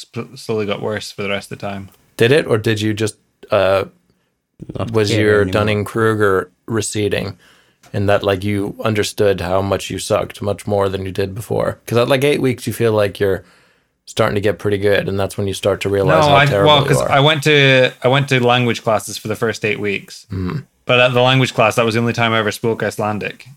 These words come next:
Speaker 1: And then the rest of the time, I spoke English to everyone. So when the language class was over,
Speaker 2: Yeah, I guess that makes sense.
Speaker 1: then I just didn't use anything that I learned there.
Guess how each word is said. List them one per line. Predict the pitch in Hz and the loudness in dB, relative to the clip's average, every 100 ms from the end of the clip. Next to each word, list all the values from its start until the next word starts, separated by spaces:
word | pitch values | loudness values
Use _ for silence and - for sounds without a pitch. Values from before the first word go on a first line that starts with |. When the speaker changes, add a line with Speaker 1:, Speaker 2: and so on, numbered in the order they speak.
| _ _ | _ _
Speaker 1:
And | - | -6
then | 110 104 | -4 -2
the | 107 | 0
rest | 110 - | -2 -2
of | 110 | -8
the | 98 | -6
time, | 101 98 95 | -4 -4 -6
I | |
spoke | 95 - 98 | -10 -10 -8
English | 113 101 95 | -8 -8 -10
to | - | -12
everyone. | 98 - - 104 | -12 -12 -12 -14
So | - | -6
when | 110 110 | -4 -2
the | |
language | 107 110 107 - | -2 -2 -4 -2
class | 107 95 | -2 -2
was | 104 104 | -6 -4
over, | 104 90 98 - _ _ _ _ - | -4 -4 -10 -12 _ _ _ _ -2
Speaker 2:
Yeah, | 101 95 | 0 2
I | 92 | 0
guess | 90 | -2
that | - - | -4 -6
makes | 107 - | -8 -10
sense. | - 98 - _ _ | -10 -10 -12 _ _
Speaker 1:
then | 113 110 104 101 98 _ - | -6 -6 -4 -8 -10 _ -10
I | 107 | -8
just | 101 95 - - - _ _ | -8 -12 -16 -20 -20 _ _
didn't | - 110 110 | -4 -4 -2
use | 110 104 | -2 -2
anything | 98 98 104 | -4 -4 -6
that | 101 | -4
I | 98 | -4
learned | 101 101 | -6 -8
there. | - 107 | -8 -10